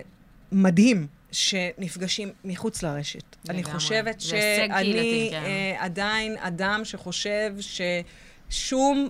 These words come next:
Speaker 1: הרצאה באולם או בחדר או בזה לא תחליף, אה, תוכנית דיגיטלית אונליין,
Speaker 2: מהמם.
Speaker 1: אה, לא משנה באיזה פלטפורמה, זום או מ-, משהו אחר, זאת אומרת, שיעור דיגיטלי,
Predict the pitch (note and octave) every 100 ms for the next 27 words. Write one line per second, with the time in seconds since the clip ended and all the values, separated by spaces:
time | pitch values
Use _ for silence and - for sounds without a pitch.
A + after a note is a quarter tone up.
0 | - G3 G3 - F#3 C3+ G#3 G#3+ G#3 F#3
1 | G3 D#3 G#3 G#3 G#3+ G#3+ G#3+ G#3 - G3
2 | E3+ F#3 F#3+ F#3+ F#3 F3 - A3 A3 F3+
3 | G#3+ G#3 G3+ F3+ F#3 F#3 G#3 B3+ G#3+ A#3+
4 | A3 G3 - A3+ A#3 - - - - -
5 | F#3+ F#3 F#3 F3 F#3 A3 G#3 G#3 - F3+
6 | F#3 G3+ G3+ G3 G3 F#3 - - - -
7 | G#3 G3 F3+ F3 F3 F#3+ F#3+ E3+ E3+ -
8 | - - - F#3 G#3+ A3+ G#3+ F#3+ F#3 F3+
9 | E3 F3 F3+ E3+ - F#3 F3 E3+ E3 D3+
10 | A3+ B3+ B3 A3+ F#3+ F#3 F3 E3+ F3 -
11 | F#3+ F#3+ F#3 - F#3+ F#3 F3 - F#3+ B3
12 | A#3+ G#3+ A3 B3+ B3+